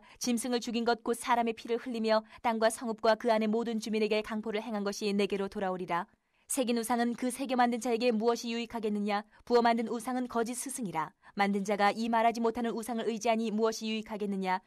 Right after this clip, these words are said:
나무에게 깨라 하며 말하지 못하는 돌에게 일어나라 하는 자에게 화 있을진저 그것이 교훈을 베풀겠느냐? 보라, 이는 금과 은으로 입힌 것인즉 그 속에는 생기가 도무지 없느니라. 오직 여호와는 그 성전에 계시니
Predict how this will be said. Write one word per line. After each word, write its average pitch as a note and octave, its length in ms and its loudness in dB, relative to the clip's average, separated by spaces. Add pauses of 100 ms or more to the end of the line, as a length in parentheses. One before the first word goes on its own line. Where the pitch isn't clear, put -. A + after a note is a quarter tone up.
(380)
나무에게 A3+ 460 4
깨라 A#3+ 320 2
하며 A#3+ 200 4
말하지 A#3 320 4
못하는 B3 360 -2
돌에게 B3 340 2
일어나라 B3 440 -2
하는 A#3+ 280 -6
자에게 A3 380 0
화 B3 140 -6
있을진저 F3 580 -6 (180)
그것이 G3 420 -4
교훈을 G#3+ 340 2
베풀겠느냐? A3 720 -2 (180)
보라, F#3 300 2 (160)
이는 G#3 240 0
금과 A3+ 360 4
은으로 A#3 220 0
입힌 A#3 240 -4
것인즉 A3 460 0 (160)
그 B3+ 160 0
속에는 B3+ 340 -2
생기가 B3 380 0
도무지 A#3 340 -2
없느니라. G3 540 -2 (380)
오직 G#3+ 300 4
여호와는 A3+ 400 4
그 A#3+ 140 -2
성전에 A#3+ 380 -2
계시니 A3+ 400 -2